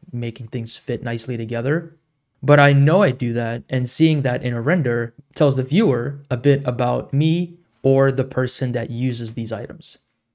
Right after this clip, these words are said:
After you've got your scene set exactly like it is in the photo reference, we render it and then go into the next part. Understanding a bit of the camera and what it's doing will help your renders look real a lot more.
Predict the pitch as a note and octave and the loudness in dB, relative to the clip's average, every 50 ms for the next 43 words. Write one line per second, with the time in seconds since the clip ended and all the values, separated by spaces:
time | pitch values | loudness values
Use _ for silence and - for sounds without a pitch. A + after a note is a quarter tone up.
0 | _ _ _ - - E3+ G3 - A3 G#3+ F#3 D#3 D#3 D#3 D#3 - C#3+ C#3+ C#3 C#3+ | _ _ _ 2 4 4 4 4 4 2 4 4 4 2 2 2 2 0 0 0
1 | D3 C#3+ C#3 C#3 C#3 C#3+ B2+ B2 A#2+ A#2 A#2+ A#2+ B2+ C3+ C#3 C#3 C#3+ - C#3+ C#3 | 0 2 2 2 0 0 -2 -4 -4 -4 -4 -2 0 0 0 0 0 -2 0 0
2 | B2+ B2+ B2 A2+ - B2+ A#2+ A#2 B2+ B2+ B2 A#2 - - A#2+ A#2 - - F3+ F#3 | 0 0 -2 -4 -4 -4 -4 -2 -2 -2 -2 -4 -6 -6 -8 -8 -2 2 2 2
3 | E3+ C#3+ B2+ B2+ A#2+ A#2 - B2+ B2 B2+ B2 - - - - _ _ _ _ _ | 4 2 0 -2 -4 -6 -6 -6 -6 -6 -8 -10 -12 -14 -16 _ _ _ _ _
4 | _ _ _ - C3 C3 B2+ B2+ D3 E3+ F#3+ F#3 G3 G3+ G#3 A3+ A3 A3 - _ | _ _ _ -6 -4 -2 0 2 2 2 4 2 2 2 2 0 0 -6 -12 _
5 | _ _ _ _ _ _ - C3+ B2+ C3 B2 C3 C3+ C3+ C3+ C3 B2 B2+ B2+ B2 | _ _ _ _ _ _ -4 -2 0 0 2 2 2 2 2 0 0 -2 -2 -4
6 | - A#2 A#2+ A2 A2+ A#2 - - - A#2+ G#2 - - _ _ _ - - E3+ G3 | -6 -8 -6 -6 -8 -8 -10 -12 -12 -10 -10 -10 -12 _ _ _ 0 2 4 4
7 | A#3+ A3 - - E3 E3 E3 E3 D#3+ D#3+ C3+ B2+ A#2 C#3 C3+ C3+ C#3 C#3 C#3+ - | 4 2 2 0 2 2 2 2 0 0 -2 -2 2 2 4 4 4 2 -2 -2
8 | - C3+ B2+ A#2+ A#2 A#2+ B2 - - - - B2+ B2 B2 C3 C#3+ D#3 E3+ F3+ F#3 | 0 0 0 0 0 -4 -6 -6 -8 -12 -8 -6 -4 -2 -2 0 0 0 -2 -4
9 | F#3 - - C3 B2+ B2 B2 B2 A#2+ A#2 - - B2+ B2 C3+ C3+ C3 B2+ B2+ - | -6 -4 -2 -2 0 0 0 -2 -4 -6 -8 -6 -2 2 2 2 2 0 -4 -8
10 | B2 A#2 - B2+ B2 B2 C3 D3 E3 F3+ E3+ C#3 C3 B2+ B2+ C3 C#3+ D3 D3 C#3+ | -12 -6 -4 -4 -2 0 0 -2 -2 -2 -2 -2 -2 -2 -2 0 0 0 0 0
11 | C3 B2 B2 B2 B2+ B2 B2 A#2+ A#2+ A2+ A2+ A2+ A#2+ A2+ A2+ - A#2 A#2 A#2+ B2 | -2 -2 -2 -2 -2 -2 -2 -4 -4 -6 -6 -6 -6 -6 -8 -10 -10 -8 -4 -4
12 | B2+ B2 B2+ B2+ B2+ _ _ _ _ - B2 A#2+ A#2+ A#2 - D3 A2+ A2+ - - | -2 -2 -4 -4 -8 _ _ _ _ -8 -4 -4 -4 -4 -4 -4 -4 -4 -4 -6
13 | - - C#3 | -10 -14 -18